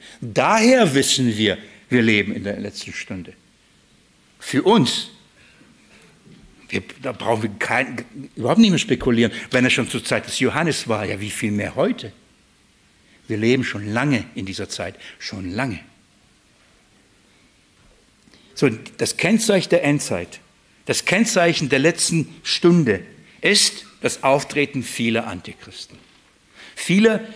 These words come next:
die sich anstelle von Christus stellen. Viele, die, sie, die, die behaupten, sie sind der Christus. Nicht indem sie sagen, ich bin der Christus, das ist zu wenig. Indem sie sich als Retter, als Mittler, als Versöhner darstellen.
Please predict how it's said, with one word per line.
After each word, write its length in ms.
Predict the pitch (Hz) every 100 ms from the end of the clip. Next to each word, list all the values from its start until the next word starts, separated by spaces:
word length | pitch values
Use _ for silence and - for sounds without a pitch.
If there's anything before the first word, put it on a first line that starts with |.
| - 143
die 160 | 165
sich 300 | 151 190 -
anstelle 460 | 131 - - 147 156
von 220 | - 135
Christus 360 | - 131 - -
stellen. 420 | - 98 90 - - _ _ - - -
Viele, 300 | 180 226 202
die, 140 | 147
sie, 100 | 135
die, 360 | 131 143 143 160
die 300 | 117 190 220
behaupten, 720 | 113 151 123 147 160 - 147
sie 300 | - 160 165
sind 300 | 143 160 160
der 80 | 147
Christus. 480 | - 143 - 120 156
Nicht 220 | 202 170
indem 180 | 156 123
sie 140 | 143
sagen, 280 | 123 123 123 - -
ich 240 | 185 -
bin 100 | 160
der 120 | 139 131
Christus, 420 | 156 156 139 -
das 160 | 175
ist 160 | 147 -
zu 120 | 127
wenig. 380 | 135 123 151 - - - -
Indem 440 | 147 127 160 214
sie 140 | 165 165
sich 260 | 123 175
als 280 | 147 147 -
Retter, 380 | 208 214 120 98 - -
als 320 | 147 - -
Mittler, 500 | 220 226 147 107 - - _
als 340 | 151 170 - - - - -
Versöhner 680 | - 165 120 190 233 196 117 101 - -
darstellen. 840 | 131 117 113 - - - - 98